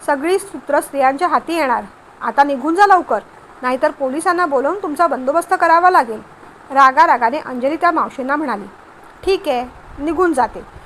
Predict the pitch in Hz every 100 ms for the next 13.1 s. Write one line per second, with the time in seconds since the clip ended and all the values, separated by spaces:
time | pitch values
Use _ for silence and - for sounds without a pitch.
0 | - - 381 - 269 294 302 339 302 320
1 | 339 339 285 - 285 320 254 247 285 330
2 | 320 403 247 - - - - - - 427
3 | 359 403 440 285 262 294 330 339 339 370
4 | 339 370 370 330 330 330 - - - -
5 | - 339 403 415 403 480 330 240 320 427
6 | 339 269 202 185 - - - 330 330 254
7 | 233 262 262 - 208 202 202 - - -
8 | - - - - 320 302 330 320 247 226
9 | - - - - 262 330 381 - 339 330
10 | 269 214 - - 269 262 277 285 262 220
11 | 202 - - - - - 339 415 415 415
12 | 277 254 302 285 311 311 - 285 285 269